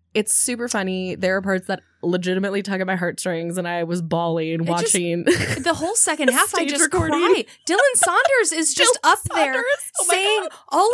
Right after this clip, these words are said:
Speaker 2: of the notes so loud and singing all of his things, and you see a single tear,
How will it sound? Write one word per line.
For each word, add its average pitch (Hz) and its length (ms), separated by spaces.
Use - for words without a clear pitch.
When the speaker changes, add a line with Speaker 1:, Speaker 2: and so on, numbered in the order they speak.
Speaker 2:
of 349 80
the 370 80
notes 339 360
so 311 200
loud 359 420
and 277 160
singing 403 380
all 349 200
of 349 60
his 311 140
things, 370 220
and 302 100
you 311 100
see 339 220
a 285 80
single 311 520
tear, 294 600